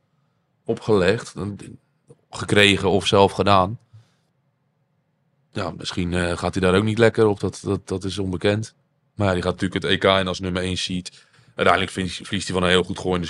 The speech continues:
Smit. Dat kan gebeuren. Dus daar kan je ook niet alles van zeggen. Maar je ziet wel dat hij wel iets minder gooit.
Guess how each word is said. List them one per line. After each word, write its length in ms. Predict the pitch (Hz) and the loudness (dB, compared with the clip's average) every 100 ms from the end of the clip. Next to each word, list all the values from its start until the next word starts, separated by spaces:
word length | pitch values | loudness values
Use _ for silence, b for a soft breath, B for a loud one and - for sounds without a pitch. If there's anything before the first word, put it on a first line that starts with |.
| - | -10
Smit. 460 | - 98 87 - | -8 -4 -4 -4
Dat 100 | - | -10
kan 200 | - 85 | -4 -2
gebeuren. 480 | 80 82 85 82 82 - _ | -2 -2 -2 -2 -6 -12 _
Dus 100 | - | -12
daar 120 | 87 | -10
kan 140 | 80 | -8
je 60 | 80 | -8
ook 60 | |
niet 120 | 78 80 | -10 -12
alles 200 | 80 80 | -14 -12
van 120 | 82 | -8
zeggen. 380 | 85 80 95 101 _ _ _ _ _ | -6 -6 -8 -16 _ _ _ _ _
Maar 240 | - 92 95 | -2 2 4
je 60 | |
ziet 160 | 82 87 | 2 0
wel 120 | 82 | -2
dat 160 | 87 - | -2 -4
hij 120 | 92 | -4
wel 280 | 90 87 - | 0 0 -2
iets 280 | 120 - - | -4 -4 -4
minder 300 | 87 92 101 | -2 0 0
gooit. 460 | 95 98 87 - | 2 0 0 -6